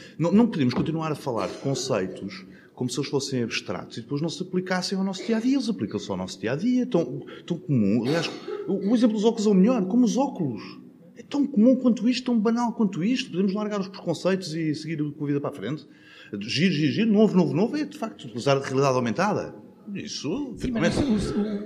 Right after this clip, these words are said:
Speaker 2: também
Speaker 1: coisa
Speaker 2: tem,
Speaker 1: nova.
Speaker 2: o seu museu é diferente de al-,
Speaker 1: Não,
Speaker 2: de
Speaker 1: não é só
Speaker 2: alguns
Speaker 1: o meu
Speaker 2: outros
Speaker 1: museu. Não, não é
Speaker 2: museus.
Speaker 1: só o meu museu. Não, não, não é,
Speaker 2: Eh,
Speaker 1: não,
Speaker 2: há uma,
Speaker 1: primeiro não é
Speaker 2: há
Speaker 1: meu, mas o,
Speaker 2: sim,
Speaker 1: mas não, não é,
Speaker 2: sim.
Speaker 1: não é só o Unismo Museum. Não, não é isso.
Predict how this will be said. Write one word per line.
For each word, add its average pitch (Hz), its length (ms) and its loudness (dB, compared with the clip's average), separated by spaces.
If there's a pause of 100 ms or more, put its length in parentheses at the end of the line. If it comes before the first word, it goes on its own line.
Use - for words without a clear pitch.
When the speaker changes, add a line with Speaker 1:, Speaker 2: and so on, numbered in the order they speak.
Speaker 2:
também - 160 -2
Speaker 1:
coisa 170 180 4
Speaker 2:
tem, - 80 4
Speaker 1:
nova. 147 380 2
Speaker 2:
o - 240 -14
seu 233 160 2
museu 226 300 4
é 254 100 6
diferente 240 600 -2
de 190 120 0
al-, 185 140 6
Speaker 1:
Não, 185 60 4
Speaker 2:
de 147 60 6
Speaker 1:
não 185 380 8
é - 20 6
só 190 140 4
Speaker 2:
alguns 185 40 10
Speaker 1:
o - 40 12
meu - 80 12
Speaker 2:
outros 160 200 4
Speaker 1:
museu. 120 80 0
Não, 165 60 2
não 175 80 2
é 196 120 0
Speaker 2:
museus. 180 180 4
Speaker 1:
só 190 120 4
o 185 40 6
meu 175 120 6
museu. 92 320 2
Não, 127 180 6
não, 151 220 8
não - 180 6
é, 156 40 2
Speaker 2:
Eh, - 40 0
Speaker 1:
não, 127 100 4
Speaker 2:
há - 20 6
uma, - 60 6
Speaker 1:
primeiro 139 240 6
não 160 80 6
é - 20 8
Speaker 2:
há 120 40 10
Speaker 1:
meu, 104 180 6
mas 104 160 0
o, 123 100 8
Speaker 2:
sim, 117 120 6
Speaker 1:
mas 120 160 6
não, 127 140 2
não 143 200 4
é, - 40 2
Speaker 2:
sim. - 60 2
Speaker 1:
não 165 140 8
é - 20 4
só 180 160 2
o 180 40 4
Unismo 160 240 6
Museum. 110 220 4
Não, 139 180 4
não 170 200 4
é 185 100 6
isso. 107 440 -2